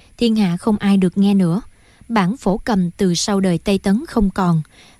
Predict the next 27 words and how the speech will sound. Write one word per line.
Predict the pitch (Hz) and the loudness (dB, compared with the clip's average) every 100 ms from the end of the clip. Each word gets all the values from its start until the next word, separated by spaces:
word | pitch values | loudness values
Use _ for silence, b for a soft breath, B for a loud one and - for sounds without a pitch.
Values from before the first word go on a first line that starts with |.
| - | -2
Vị | 196 190 | 0 2
bằng | 208 190 | 0 0
hữu | 196 190 | 2 0
của | - 190 208 | -2 -2 -2
Hướng | 226 240 302 | -2 -2 -2
Vân | 214 | -2
Thiên | 196 220 202 - | 0 0 0 -2
thông | 269 254 | -4 -2
minh | 254 240 | -2 0
hơn | 262 247 | 0 2
người. | 208 175 151 _ _ _ _ _ - | 4 2 0 _ _ _ _ _ -2
Lão | 208 | -2
ta | 220 254 220 | 0 -4 -2
quất | 359 - | -4 -4
mấy | 262 320 | -2 -2
chục | - 240 | -2 -2
mộ | 202 175 | 0 0
cổ | - 175 - | 0 -2 -2
của | 175 | -4
các | 196 - | -6 -4
danh | 233 214 | 0 2
nhân | 214 208 | 2 2
gãy | 190 180 | 0 0
đàn | 226 185 160 | -2 -2 -2
trước | 311 - | -4 0
đời | 185 | -2
Tấn, | - 196 339 | 0 -2 -4